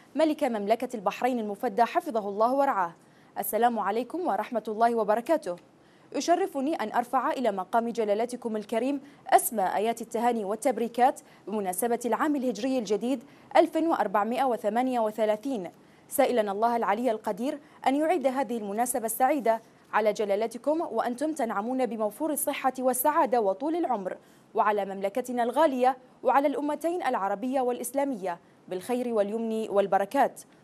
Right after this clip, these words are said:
ودمتم سيدي سالمين موفقين. ابنكم المخلص سلمان بن حمد الخليفة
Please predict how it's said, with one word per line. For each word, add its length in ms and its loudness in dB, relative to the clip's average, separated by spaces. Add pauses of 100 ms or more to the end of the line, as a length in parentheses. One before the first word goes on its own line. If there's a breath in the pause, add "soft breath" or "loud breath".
(140)
ودمتم 420 -4
سيدي 400 -2
سالمين 540 0
موفقين. 680 0 (320 loud breath)
ابنكم 420 -2
المخلص 500 0 (200 loud breath)
سلمان 440 2
بن 260 -2
حمد 340 0
الخليفة 600 2